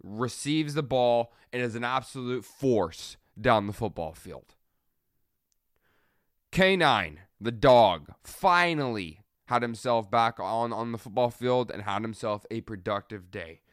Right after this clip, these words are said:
Nineteen carries, eighty-six yards, a touchdown, followed by three receptions on three targets for twenty-six total yards. The presence of the ground game was felt and established early in this game. Ken Walker said, "Give me the football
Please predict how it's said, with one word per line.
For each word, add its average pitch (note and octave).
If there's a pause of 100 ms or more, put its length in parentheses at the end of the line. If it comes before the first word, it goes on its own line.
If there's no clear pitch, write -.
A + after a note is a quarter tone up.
(320)
Nineteen D3+
carries, C3+
eighty-six B2
yards, A2+
a G#2+
touchdown, G#2+
followed C3+
by A2+
three C3
receptions A2+
on G#2
three A2
targets G#2
for G2+
twenty-six G2+ (120)
total F#2+
yards. F2+ (280)
The C#3
presence F3
of C#3+
the C3+
ground C3
game B2
was A2
felt C3
and A2+
established A2
early G2+
in G#2
this F#2
game. D#2 (640)
Ken D#3+
Walker D3
said, A#2 (640)
"Give C3+
me E3+ (560)
the D#3
football F#2+